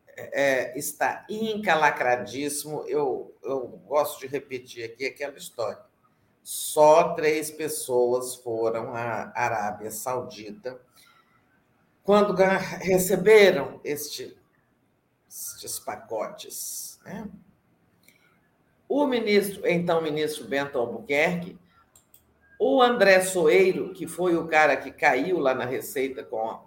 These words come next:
os diamantes na, na mochila, e o diplomata, é, Christian Vargas,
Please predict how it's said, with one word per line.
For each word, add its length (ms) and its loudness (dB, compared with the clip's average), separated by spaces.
os 140 -16
diamantes 560 -8
na, 240 -8
na 100 -10
mochila, 720 0
e 160 0
o 140 0
diplomata, 1120 2
é, 680 2
Christian 420 -4
Vargas, 840 2